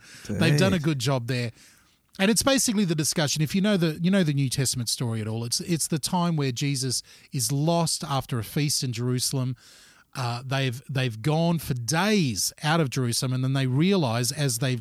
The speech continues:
Speaker 1: count, finally count their children, Jesus is missing. They go back to Jerusalem. They find him. He's in the temple. And this is, this is a wonderful delivery from the actor playing Joseph. Uh,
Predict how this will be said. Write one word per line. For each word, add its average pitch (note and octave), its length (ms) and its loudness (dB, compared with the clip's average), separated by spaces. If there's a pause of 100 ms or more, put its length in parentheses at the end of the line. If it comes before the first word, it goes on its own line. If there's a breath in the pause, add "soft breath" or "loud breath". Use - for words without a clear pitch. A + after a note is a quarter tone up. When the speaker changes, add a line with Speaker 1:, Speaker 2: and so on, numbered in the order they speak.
Speaker 1:
count, D3+ 420 -2
finally C#3+ 340 2
count C3+ 260 -4
their A#2+ 100 -2
children, B2 520 0 (400 loud breath)
Jesus D#3+ 460 2
is C#3 160 -2
missing. B2+ 360 -2
They A#2 120 -2
go C3 160 -2
back D#3+ 280 0
to C#3 120 -2
Jerusalem. B2 520 -4
They A2+ 120 -4
find D#3+ 400 0
him. D3+ 80 2
He's B2+ 160 0
in G3 240 2
the F3+ 80 2
temple. A2+ 540 -8 (560 loud breath)
And D3+ 180 0
this D#3+ 220 2
is, C#3+ 180 -2 (160)
this D3+ 240 0
is C#3+ 160 0
a C#3 80 0
wonderful D3+ 400 0
delivery B2+ 480 0
from A#2 380 -4 (260 loud breath)
the D3+ 140 2
actor D3 220 -2
playing B2 340 -2
Joseph. E3 680 0 (500 soft breath)
Uh, B2+ 360 0